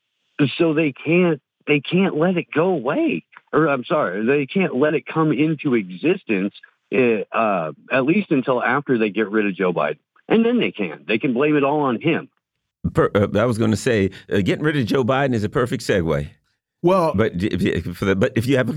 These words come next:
Speaker 2: something to say,
Speaker 3: well,
Speaker 2: go
Speaker 3: look,
Speaker 2: ahead.
Speaker 3: I wanted to let Jim respond to that, but, but add to it before he did. I, it was a couple of weeks ago, maybe a month ago, that Hakeem Jeffries was in Israel, sitting on the dais with,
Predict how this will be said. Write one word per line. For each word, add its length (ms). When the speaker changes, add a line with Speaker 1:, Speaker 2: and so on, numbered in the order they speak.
Speaker 2:
something 160
to 40
say, 140
Speaker 3:
well, 160
Speaker 2:
go 100
Speaker 3:
look, 100
Speaker 2:
ahead. 120
Speaker 3:
I 20
wanted 540
to 80
let 140
Jim 220
respond 420
to 60
that, 300
but, 220
but 200
add 300
to 160
it 80
before 380
he 100
did. 540
I, 180
it 60
was 180
a 60
couple 440
of 60
weeks 320
ago, 260
maybe 340
a 60
month 300
ago, 240
that 140
Hakeem 460
Jeffries 540
was 240
in 100
Israel, 680
sitting 380
on 200
the 80
dais 720
with, 480